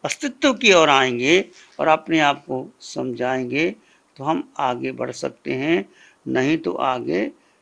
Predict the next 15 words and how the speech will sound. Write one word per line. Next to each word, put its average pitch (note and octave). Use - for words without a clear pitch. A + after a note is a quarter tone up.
नहीं C#3
बढ़ C#3
सकते। C#3
तो E3
कैसे? G#3
या G3
तो F3
अरिहंत D#3+
परमात्मा F3
की E3+
कृपा E3
से, D#3
या F3+
कोई F#3+
सदगुरु G#3+